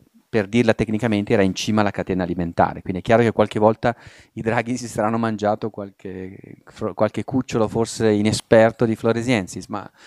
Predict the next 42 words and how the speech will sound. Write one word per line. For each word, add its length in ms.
ma 100
per 120
il 80
resto 280
no, 140
se 100
la 60
cavava 300
benissimo. 420
Ho 80
dimenticato 520
di 120
dire, 260
perché 240
l'ho 60
lasciato 320
un 80
po' 100
in 60
disparte, 480
ho 40
parlato 280
più 100
di 80
Neanderthal 460
e 40
Denisova, 540
eh, 200
le 100
ultime 300
datazioni 560
ci 120
dicono 280
che 100
i 40
sapiens, 600
so-, 300
noi, 340
siamo 240
arrivati 340
in 140
Australia 840